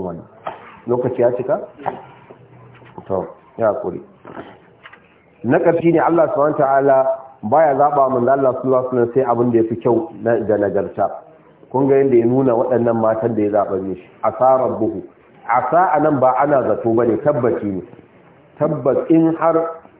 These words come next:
kuka bari a nan sallallahu alaihi wasallam kuka fusata shi ya gaza haƙuri, ya sake ku, to, ga fa irin matan da Allah zai ba shi. Ina fata mun fahimta. Wannan maganan ta "In tatuba ila Allah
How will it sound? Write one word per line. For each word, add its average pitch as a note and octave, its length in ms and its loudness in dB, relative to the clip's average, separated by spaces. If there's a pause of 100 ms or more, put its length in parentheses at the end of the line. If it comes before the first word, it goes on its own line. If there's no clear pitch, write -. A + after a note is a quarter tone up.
(100)
kuka E3+ 260 2
bari D3 360 2
a A2+ 100 2
nan C#3+ 160 2
sallallahu C#3+ 140 -2
alaihi C3+ 200 2
wasallam C#3 260 0
kuka D#3 240 0
fusata C#3+ 640 0
shi C#3 240 0
ya C3+ 100 4 (340)
gaza D3+ 320 2
haƙuri, D3+ 600 2 (380)
ya C#3 220 2
sake - 380 4
ku, D#3 240 2
to, C3 100 2
ga B2 160 2
fa C#3+ 160 -2
irin C#3 220 2
matan A#2+ 340 -2
da A2+ 120 0
Allah A2 260 2
zai F#2+ 160 0
ba F2 200 -4
shi. - 180 -18 (680)
Ina C#3 160 2
fata A2+ 340 0
mun A2+ 200 -2
fahimta. G2 420 -4 (320)
Wannan D3+ 520 0
maganan C3+ 480 2
ta B2+ 80 2 (320)
"In D3 160 -2
tatuba C3+ 480 0
ila C3+ 80 2 (160)
Allah - 0 -